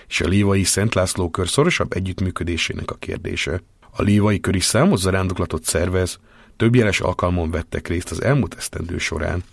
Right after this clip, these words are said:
Rendszeresen részt vesznek a polgári társulás által szervezett egyes alkalmakon is. Így észszerű a két szervezet tevékenységének összehangolása. Digitális térkép készül a zarándokhelyek útvonaláról.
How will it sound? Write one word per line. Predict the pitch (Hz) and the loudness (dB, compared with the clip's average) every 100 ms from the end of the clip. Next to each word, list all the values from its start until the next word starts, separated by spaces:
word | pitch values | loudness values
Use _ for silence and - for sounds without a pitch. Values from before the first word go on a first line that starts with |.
| - | -12
Rendszeresen | - 92 98 98 98 - 101 | -2 2 2 2 2 4 2
részt | 90 98 - | 2 2 2
vesznek | 95 - 95 | 0 0 0
a | 95 | 2
polgári | 110 139 165 113 | 2 6 6 4
társulás | 90 92 - 92 90 | 0 0 0 0 2
által | 87 90 87 | 0 0 0
szervezett | - 87 90 82 82 | 0 0 0 0 -2
egyes | 107 131 82 | -2 0 -2
alkalmakon | - 82 - 85 82 - 82 | -4 -6 -4 -4 -4 -2 -2
is. | 87 - - _ _ | -2 -4 -8 _ _
Így | - 87 | -4 2
észszerű | 98 - 95 95 | 2 2 2 2
a | 92 | 2
két | - 170 - | 2 2 2
szervezet | 90 92 87 82 | 0 0 -2 -2
tevékenységének | 87 95 - 85 - 82 - - - | -2 -2 -2 -2 -2 -4 -8 -10 -8
összehangolása. | 80 - 76 78 82 80 85 - 90 - _ _ _ _ _ _ _ _ _ _ _ _ _ _ _ _ _ _ _ _ _ 92 | -6 -4 -4 -4 -4 -2 -2 0 -2 -6 _ _ _ _ _ _ _ _ _ _ _ _ _ _ _ _ _ _ _ _ _ -6
Digitális | 95 95 92 95 98 - | -2 0 2 2 0 -2
térkép | - 82 - 82 | -4 -2 -2 -2
készül | - 82 - 80 | -2 -2 0 0
a | |
zarándokhelyek | 82 113 180 101 - 82 - - | 2 4 4 2 -2 -4 -6 -10
útvonaláról. | - - 82 82 80 82 87 | -14 -8 -4 -2 -2 0 -2